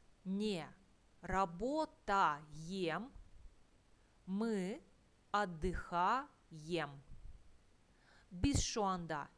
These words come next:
çalışmıyoruz. Buradaki olumsuzu unutmayın.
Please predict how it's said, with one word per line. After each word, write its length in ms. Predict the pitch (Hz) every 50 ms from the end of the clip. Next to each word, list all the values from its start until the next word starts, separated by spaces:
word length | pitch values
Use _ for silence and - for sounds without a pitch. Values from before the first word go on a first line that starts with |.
| - - -
çalışmıyoruz. 1120 | - - - 202 196 190 196 214 214 - - - 185 180 170 160 151 147 147 156 180 240 - - - -
Buradaki 500 | 175 165 165 160 156 170 175 175 - 175
olumsuzu 640 | - 185 180 170 170 170 165 - - 160 147 151 160
unutmayın. 680 | 160 170 180 190 202 196 - 233 233 240 262 294 349